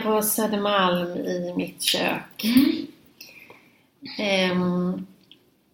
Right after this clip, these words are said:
Speaker 1: intressant möte och intressant, eh, kring vad E Q har för betydelse och varför det är så viktigt.
Speaker 2: Mm.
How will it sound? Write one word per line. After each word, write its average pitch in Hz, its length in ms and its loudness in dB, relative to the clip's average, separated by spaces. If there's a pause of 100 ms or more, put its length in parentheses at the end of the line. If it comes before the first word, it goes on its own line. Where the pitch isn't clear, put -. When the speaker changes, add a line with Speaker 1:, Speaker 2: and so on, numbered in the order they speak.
(920)
Speaker 1:
intressant 226 760 2
möte 185 500 0
och 220 260 -2
intressant, 190 920 -2 (160)
eh, 180 560 0 (540)
kring 180 720 -4
vad 180 320 -4 (100)
E 180 360 -4
Q 180 220 -10
har 175 200 -8
för - 180 -10
betydelse 190 760 -6
och 180 120 -4
varför 180 380 -6
det 180 60 -6
är 180 40 -4
så 175 200 -8
viktigt. - 800 -8
Speaker 2:
Mm. 196 300 -4